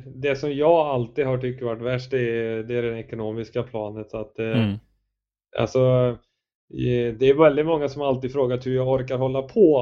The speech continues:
Speaker 1: och hur jag inte ger upp och såna här saker. Och det, det som jag säger är liksom att jag kan ta hur mycket motgångar som helst egentligen. Det enda som egentligen jag tycker är riktigt väldigt jobbigt, det är när jag inte ser hur ekonomin ska gå ihop.
Speaker 2: Mm.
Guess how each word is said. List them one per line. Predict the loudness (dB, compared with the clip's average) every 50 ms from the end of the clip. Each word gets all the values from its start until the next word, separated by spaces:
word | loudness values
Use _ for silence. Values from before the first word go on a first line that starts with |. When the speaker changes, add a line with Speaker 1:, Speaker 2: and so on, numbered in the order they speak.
| 0 -4 -8
Speaker 1:
och | -8 -8 -6 -6 -4
hur | -2 0 2 2
jag | 0 0 -2 -4
inte | -6 -6 -4 -2
ger | 0 2 2
upp | 2 2 0 -2 -8 -10
och | -8 -8
såna | -6 -4 -4
här | -2
saker. | -2 -2 -2 -2 -4 -6 -6 -4
Och | -4 -4 -4
det, | -4 -6 -6
det | -4 -2 0 0 -2 -2 -4
som | -6 -4 -4 -2
jag | -2 0 2 2 2 2 0 -2 -4 -8 -12 -12 -14 _ _ -20 _ _ _ -10 -4
säger | 0 0 2 2 2 2 0 0
är | 0 0 -2
liksom | -4 -6 -6 -4 -2
att | -2 -4 -4 -10 _ _ _ _ _ -4
jag | -2 -2 0
kan | 0 0 0
ta | 0 2 2 4 2 2 0 -4 _ _ _ _ _ _ -2
hur | 0 0 0
mycket | 0 -2 -4 -4 -2
motgångar | -2 -2 -2 0 0 0 0 0 -4
som | -6 -6 -4
helst | -2 -2 -2 -2 -4 -4 -4
egentligen. | -4 -4 -4 -6 -8 -8 -6 -6 -4 -4 -6 -8 -10 -14 _ _ _ _ _ -2
Det | 0 2 2
enda | 2 2 2 0 0 0 0
som | -2 -4 -4 -4
egentligen | -2 -4 -4 -4 -6 -8 -6 -6 -4 -4 -2
jag | 0 0 0 0 0 -2 -6
tycker | -6 -8 -8 -8 _ -8 -6
är | -4 -4 -6
riktigt | -6 -10 -10 -12 _ -10 -10 -8 -4
väldigt | -2 -2 -2 -2 -4 -8 -6
jobbigt, | -4 -4 -2 0 0
det | 0 0
är | 0
när | 0
jag | -2 -4 -4
inte | -6 -6 -8 -12 _ -8 -8 -6
ser | -4 -4 -4 -4
hur | -4 -6 -6 -6
ekonomin | -8 -8 -10 -10 -8 -8 -10 -10 -12 -12
ska | -8 -8 -4
gå | -2 0 0
ihop. | 2 2 2 0 0
Speaker 2:
Mm. | 0 -2 -2 -2